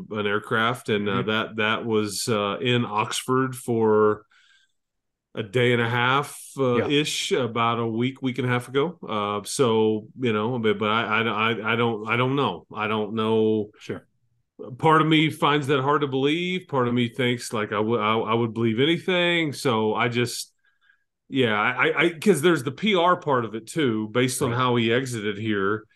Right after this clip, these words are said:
Speaker 1: I don't know the way that the language was written on the buyout, if it's got offset language and, and all those things, where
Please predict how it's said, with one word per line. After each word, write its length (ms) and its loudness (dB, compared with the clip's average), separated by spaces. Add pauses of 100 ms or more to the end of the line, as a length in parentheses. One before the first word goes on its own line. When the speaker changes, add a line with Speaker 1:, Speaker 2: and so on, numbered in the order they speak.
(220)
Speaker 1:
I 120 2
don't 320 4
know 180 8
the 80 6
way 240 6
that 220 -2
the 100 0
language 460 0
was 200 -6
written 300 0
on 160 2
the 80 -2
buyout, 720 0
if 140 -6
it's 120 -8
got 200 0
offset 480 -2
language 500 -2
and, 160 -4
and 160 -4
all 120 -2
those 220 -2
things, 300 -2
where 520 2